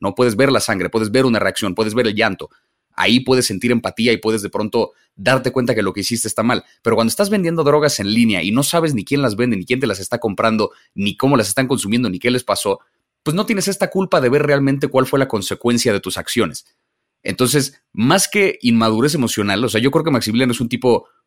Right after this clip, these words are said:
muy inteligente que como que no, no, n-, no es que no supiera lo que estaba haciendo, simplemente ignoraba la parte de las consecuencias y por eso se dejó llevar tan fácil,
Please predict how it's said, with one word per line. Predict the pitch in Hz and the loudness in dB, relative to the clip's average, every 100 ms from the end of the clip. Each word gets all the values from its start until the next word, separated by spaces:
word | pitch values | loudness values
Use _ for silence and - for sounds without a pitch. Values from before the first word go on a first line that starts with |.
| _ | _
muy | - 120 135 180 | -2 2 4 2
inteligente | 156 127 107 120 120 127 | 2 0 2 2 2 0
que | 110 | -2
como | 95 95 | -2 -4
que | - 98 95 90 | -4 -2 0 -2
no, | 95 107 113 110 104 90 _ _ _ _ | -2 0 0 0 -2 -6 _ _ _ _
no, | - 110 110 | -4 -2 -2
n-, | 113 - | -4 -2
no | 117 113 120 147 | 0 2 4 2
es | |
que | - | 2
no | 160 | 0
supiera | - - 135 156 | 0 -2 2 4
lo | 110 | 4
que | 98 | -2
estaba | 95 110 | -2 0
haciendo, | 113 107 104 165 - | 0 0 0 0 -2
simplemente | - 156 156 160 156 160 165 | -4 -2 0 0 0 -2 0
ignoraba | 117 110 113 151 175 | 0 2 2 4 2
la | 113 | 2
parte | 127 117 110 | 0 0 0
de | |
las | 98 92 | -2 -2
consecuencias | 98 90 - 127 139 190 - | -6 -6 -2 -2 0 -2 -2
y | 113 | 0
por | 113 | 0
eso | 135 131 | 0 -2
se | 104 | -4
dejó | 98 110 | -2 0
llevar | 104 101 | 2 2
tan | 92 92 | 0 -2
fácil, | 90 - 82 | -4 -6 -12